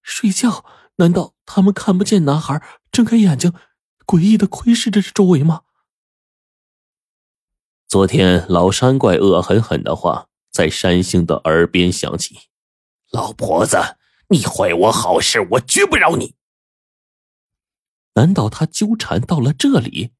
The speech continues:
难道那个正在抢救的女婴竟然是老婆婆投胎转世？山杏想起来，昨天老婆婆急着赶路的样子，原来就是老人常说的赶去投胎呀。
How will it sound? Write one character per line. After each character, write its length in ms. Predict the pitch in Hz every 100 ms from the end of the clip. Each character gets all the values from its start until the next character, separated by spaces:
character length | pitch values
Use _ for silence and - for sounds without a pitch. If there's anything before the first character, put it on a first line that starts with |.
| _ - - -
难 280 | 87 87 98
道 160 | 92 85
那 140 | 85
个 100 | 85
正 180 | - 110
在 140 | 90
抢 320 | 87 87 92
救 160 | 101 127
的 120 | 98
女 200 | 90 78
婴 180 | 95 135
竟 220 | 131 113
然 100 | 85
是 160 | 120 -
老 240 | 80 -
婆 220 | - 82
婆 100 | 92
投 220 | 95 - 104
胎 160 | -
转 240 | 170 104 -
世？ 480 | - 294 214 104 - _ _ _ _ _ _ _ _
山 340 | - - 80
杏 180 | 90 87
想 280 | - - 67
起 140 | 87 -
来， 320 | 101 - _ _ _ _ _ - - - -
昨 200 | - 175
天 160 | 185 190
老 220 | 120 95
婆 240 | - 117
婆 120 | 120
急 160 | 104 104
着 100 | 117
赶 180 | 90 87
路 160 | 123
的 120 | 127 85
样 200 | 82 80
子， 120 | 85
原 180 | 90 143
来 140 | 147
就 200 | - 269
是 160 | - 87
老 240 | 67 65
人 160 | 71 98
常 300 | - 85 139
说 240 | - 208
的 100 | 117
赶 180 | - 80
去 140 | -
投 220 | - 117
胎 240 | 139 - 254
呀。 320 | 285 117 -